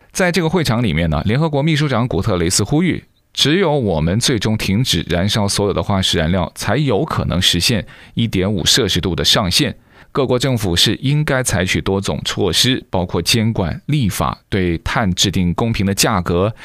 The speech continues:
停止补贴化石燃料、对化石燃料公司的利润征收暴利税等等，逐步实现向可再生能源的转变。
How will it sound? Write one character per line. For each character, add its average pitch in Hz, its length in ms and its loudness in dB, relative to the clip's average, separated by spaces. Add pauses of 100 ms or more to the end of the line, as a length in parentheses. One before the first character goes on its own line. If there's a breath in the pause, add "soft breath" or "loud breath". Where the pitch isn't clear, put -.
(120)
停 110 220 0
止 110 160 0
补 78 160 -2
贴 - 180 -2
化 98 180 0
石 107 160 2
燃 90 220 0
料、 135 260 2 (280 loud breath)
对 92 100 0
化 95 180 0
石 95 140 0
燃 92 80 0
料 101 140 0
公 110 160 0
司 113 120 0
的 101 140 0
利 120 140 0
润 104 340 2
征 127 240 0
收 123 220 0
暴 123 260 0
利 127 140 2
税 113 180 0
等 98 240 0
等， 87 220 -2 (320 loud breath)
逐 127 160 -2
步 139 100 0
实 - 160 2
现 107 260 0 (160 loud breath)
向 101 280 -2
可 - 240 -4
再 127 200 0
生 101 200 0
能 85 120 2
源 90 120 2
的 95 40 0
转 - 240 -2
变。 104 220 -2